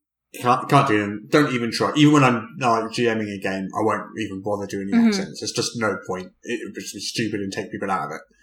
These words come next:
Speaker 1: I can't do it. I know I can't. So, you can still alter the way you talk, though.
Speaker 2: Yeah,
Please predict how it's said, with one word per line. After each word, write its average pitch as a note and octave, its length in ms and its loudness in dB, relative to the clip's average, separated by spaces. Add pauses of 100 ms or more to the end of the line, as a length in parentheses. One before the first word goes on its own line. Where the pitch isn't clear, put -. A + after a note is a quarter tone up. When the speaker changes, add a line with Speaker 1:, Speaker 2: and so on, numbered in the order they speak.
(160)
Speaker 1:
I G#2 80 4
can't G2+ 240 2
do D#2 100 -8
it. - 80 -10 (260)
I A#2+ 100 0
know G#2+ 160 0
I - 120 -4
can't. D#2 240 -10
So, C#3 500 2 (500)
you G#3 160 4
can A3 360 4
still C#4+ 280 4 (160)
alter E3+ 200 4
the D#3 80 6
way C#3 200 6
you F3 180 6
talk, - 320 -8
though. - 160 -14
Speaker 2:
Yeah, C4 380 6